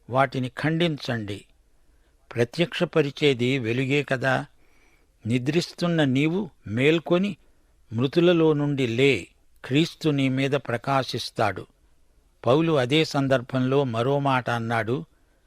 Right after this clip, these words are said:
"దినములు చెడ్డవి గనుక మీరు సమయమును పోనీయక సద్వినియోగం చేసుకుంటూ అజ్ఞానుల వలెగాక జ్ఞానుల వలె నడుచుకునేటట్లు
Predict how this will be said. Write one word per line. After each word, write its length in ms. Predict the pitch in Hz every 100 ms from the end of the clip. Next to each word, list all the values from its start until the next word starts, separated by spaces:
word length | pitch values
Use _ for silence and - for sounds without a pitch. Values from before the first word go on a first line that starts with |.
| _ _ _
"దినములు 480 | 107 131 165 180 175
చెడ్డవి 480 | 156 131 127 160 170
గనుక 480 | 147 123 - 117 117 - _ _ _ _ -
మీరు 220 | 123 139
సమయమును 640 | 131 - 139 170 175 165 135
పోనీయక 760 | - 120 143 151 160 - 202 - _ _ -
సద్వినియోగం 960 | - 117 123 156 175 165 160 143 147 131 139
చేసుకుంటూ 680 | 139 - - 151 147 190 165 _ _ _ _ -
అజ్ఞానుల 640 | 123 123 165 185 185 170
వలెగాక 760 | 151 139 135 127 120 - 117 - -
జ్ఞానుల 540 | 101 120 147 165 170
వలె 280 | 165 147 139
నడుచుకునేటట్లు 1160 | 131 123 143 - - 147 135 - 113 - 131